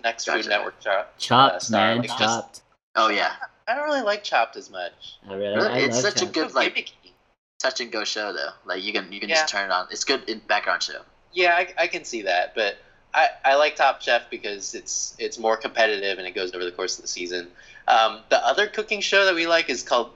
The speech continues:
Speaker 1: or actually, I, I like it. My wife thinks it's weird. It's called The British Baking Show. Have you guys watched that?
Speaker 3: No.
Speaker 2: What is that? What do they bake?
Speaker 1: Uh, so they're just baking. It's a, it's a, um,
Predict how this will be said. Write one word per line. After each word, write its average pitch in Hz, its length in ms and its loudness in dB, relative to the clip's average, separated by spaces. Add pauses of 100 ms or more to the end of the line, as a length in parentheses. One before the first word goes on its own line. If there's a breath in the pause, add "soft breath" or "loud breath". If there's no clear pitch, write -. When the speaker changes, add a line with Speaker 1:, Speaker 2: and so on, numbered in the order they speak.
Speaker 1:
or 110 200 0
actually, 117 240 -2
I, 95 280 2 (100)
I 110 100 0
like 87 240 -2
it. 90 80 -8
My 95 80 -10
wife 101 200 0
thinks 95 220 -8
it's - 160 -8
weird. 90 220 2
It's - 80 -4
called 143 160 2
The 139 60 -2
British 113 360 0
Baking 123 280 0
Show. 151 360 2
Have 127 100 -10
you 123 60 -6
guys 135 240 -4
watched 120 240 2
that? 143 200 -6 (260)
Speaker 3:
No. 107 360 0
Speaker 2:
What 90 140 -4
is 87 140 -6
that? 73 260 -2
What 98 80 -4
do 95 140 2
they 90 120 -2
bake? 90 280 -4 (1080 soft breath)
Speaker 1:
Uh, 139 180 8
so 175 200 2
they're 196 120 2
just 220 200 0
baking. 131 400 2
It's 123 200 -2
a, 143 200 4
it's - 180 -2
a, 120 360 4 (260)
um, 104 100 -14